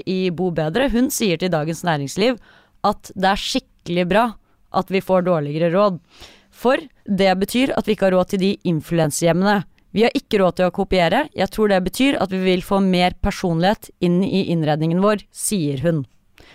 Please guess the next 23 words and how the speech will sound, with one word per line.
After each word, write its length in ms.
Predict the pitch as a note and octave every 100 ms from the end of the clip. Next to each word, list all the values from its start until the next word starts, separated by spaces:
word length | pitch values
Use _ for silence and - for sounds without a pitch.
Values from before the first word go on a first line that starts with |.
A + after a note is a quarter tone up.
| _
Så 220 | - D4 F4 -
jeg 100 | A#3
har 80 | A#3
latt 140 | A#3
meg 100 | A3+
inspirere. 460 | A3 A3+ G3+ G3+ D4 - _
Jeg 140 | G#3
har 80 | B3 C4+
tatt 100 | -
på 80 | F3
meg 160 | G3 G3
ja-hatten 560 | E3 F3 - C#4 D4 - - _
og 120 | -
funnet 260 | - A3+ A#3
flere 480 | - G#3 F3+ D#3 F#3
gode 320 | G#3 F#3 F3+
grunner 400 | G3 E3+ G#3 A#3+ - _ _ -
til 160 | A#3+ G#3+
at 160 | G#3+
det 140 | G#3+ A3
er 80 | -
skikkelig 640 | - - _ - F#3+ F#3+
bra 140 | A#3